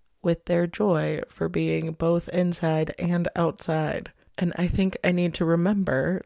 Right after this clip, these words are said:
that by prioritizing my outdoor me, it's gonna make indoor me a lot more excited and comfortable when it is time for indoor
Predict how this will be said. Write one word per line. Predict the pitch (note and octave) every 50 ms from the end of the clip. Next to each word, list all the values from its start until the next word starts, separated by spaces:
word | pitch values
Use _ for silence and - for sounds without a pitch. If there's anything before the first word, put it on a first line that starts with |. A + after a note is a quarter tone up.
| _ _
that | - D#3+ D3+ D3+ D3+ - - _ _
by | - D#3+ D3+
prioritizing | D3+ - - E3+ D#3 D3+ D#3 D#3+ E3 E3 D#3+ - - D3+ D3+ E3 D#3 D#3 D3+
my | D3+ D3+ C#3+ -
outdoor | F3 F#3 F3+ - - E3+ D#3+ D#3+ D#3
me, | D#3 D3+ C#3 C3+ C3 - F3 F#3+ G3+ G3+ _ _ _ _ _ _ -
it's | - D#3+ -
gonna | - E3 E3 E3+ E3
make | D#3+ D#3+ D#3 - -
indoor | - F#3 G3 G3+ G3+ G3 E3+ E3 E3 E3
me | E3 D#3+ D#3 D3+ D#3+ E3 -
a | - D#3+
lot | D#3+ D#3+ D#3+ F3 - - -
more | E3 D#3+ D#3 D#3 C#3
excited | - D#3 - - - - D#3+ E3 E3+ E3 E3 D#3
and | - - D#3 D3+
comfortable | - - F3 E3+ E3 E3 - - D#3+ D#3+ D3 D3 D3 C#3+ C#3 - _
when | _ E3 E3
it | D#3+ E3 E3
is | - G#3 G3+ -
time | - - D#3 D#3 D3+ D3
for | - -
indoor | - D#3 D#3 D3+ D3+ D3 C#3+ C#3+ C#3+ D3